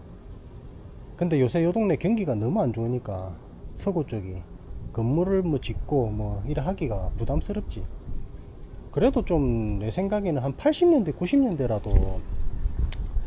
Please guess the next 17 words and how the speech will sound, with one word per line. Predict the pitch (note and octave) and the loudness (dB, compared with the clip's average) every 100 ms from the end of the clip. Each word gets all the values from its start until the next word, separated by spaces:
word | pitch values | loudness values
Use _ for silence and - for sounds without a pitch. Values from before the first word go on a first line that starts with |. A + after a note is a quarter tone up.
| - | 0
좀 | - - | 2 4
했으면은 | C4 - D#3 G#2+ G#2+ | 4 4 2 0 -2
괜찮지 | F3 F#3+ A#3 - | -2 0 -2 -4
싶은데 | - - A#2+ G2 - - - - - - - - - - - - - - - | -6 -2 -2 -4 -8 -12 -10 -4 0 0 0 -2 -4 -6 -10 -8 -6 -2 0
그때만 | - B3 D#3+ | 4 4 4
해도 | E3+ | 2
괜찮았거든. | B2 G#3 D4 A#3 A2+ F#2+ | 0 2 2 0 -4 -8
한 | G2 - | -8 -2
팔십 | A3 D4+ | 2 4
년대까지는 | D4 D3+ C3+ A#2+ A#2 B2 | 4 2 -2 -2 0 -2
해도 | D3 G2+ F#2+ - - - | -2 -4 -6 -8 -10 -6
이 | F3 | -4
동네 | G#3+ E3+ | -2 -2
괜찮았거든. | F3+ A3+ C4+ G3 - F#2+ F#2 - - - - - - - - - - - - - - | -4 -2 -4 -4 -6 -8 -10 -10 -6 -6 -4 -6 -6 -6 -2 0 2 0 0 -4 -6
괜찮았다. | D3+ D#3+ C#4+ - - - - - - - - - - - - - - - - - - - - - - - - - - - | -6 -4 -6 -8 -12 -14 -14 -16 -16 -16 -12 -12 -10 -8 -6 -6 -8 -12 -12 -10 -2 0 0 -2 -8 -8 -8 -8 -10 -10
진짜 | D3 C3+ | -6 -2
민속촌이네. | A#2 C#3+ C3 - G2 F#2 | -2 -2 -6 -10 -10 -10